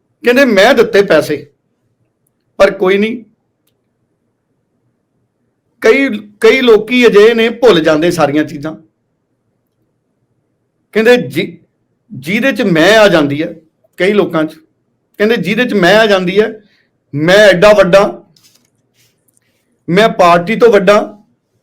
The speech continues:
ਕਹਿੰਦੇ ਮੈਂ ਇਹਨੂੰ ਦੱਸਣਾ ਚਾਹੁੰਦਾ ਸੁਖਬੀਰ ਸਿੰਘ ਬਾਦਲ ਵੀ ਚਲੋ, ਮਤਲਬ ਸੁਖਬੀਰ ਬਾਦਲ ਦੇ ਕਹਿਣ ਦਾ ਮਤਲਬ ਸੀ ਕਿ ਇਹ ਪਾਰਕਾਂ ਪੂਰਕਾਂ ਦੇ ਪੈਸੇ ਮੈਂ ਹੀ ਦਿੱਤੇ ਆ, ਮੈਂ ਹੀ ਦਿੰਦਾ ਰਿਹਾ।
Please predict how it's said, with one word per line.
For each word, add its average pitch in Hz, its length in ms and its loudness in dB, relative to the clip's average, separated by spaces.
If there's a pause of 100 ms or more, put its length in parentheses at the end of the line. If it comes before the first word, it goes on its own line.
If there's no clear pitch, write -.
(880)
ਕਹਿੰਦੇ 247 180 0
ਮੈਂ 190 280 2
ਇਹਨੂੰ 262 160 0
ਦੱਸਣਾ 208 340 0
ਚਾਹੁੰਦਾ 226 420 -2
ਸੁਖਬੀਰ 208 440 -8
ਸਿੰਘ 226 220 -6
ਬਾਦਲ 180 360 0
ਵੀ 240 160 -4
ਚਲੋ, 175 200 0 (760)
ਮਤਲਬ 180 340 0
ਸੁਖਬੀਰ 185 440 -6
ਬਾਦਲ 226 280 0
ਦੇ 240 80 0
ਕਹਿਣ 220 260 0
ਦਾ 226 100 0
ਮਤਲਬ 202 340 0
ਸੀ 226 180 -8 (1900)
ਕਿ 262 140 -2
ਇਹ 302 180 4
ਪਾਰਕਾਂ 196 500 2
ਪੂਰਕਾਂ 220 380 -4
ਦੇ 254 100 -2
ਪੈਸੇ 220 320 2
ਮੈਂ 196 180 2
ਹੀ 233 100 0
ਦਿੱਤੇ 196 340 0
ਆ, 214 80 2
ਮੈਂ 175 160 2
ਹੀ 247 100 0
ਦਿੰਦਾ 220 320 2
ਰਿਹਾ। 175 200 2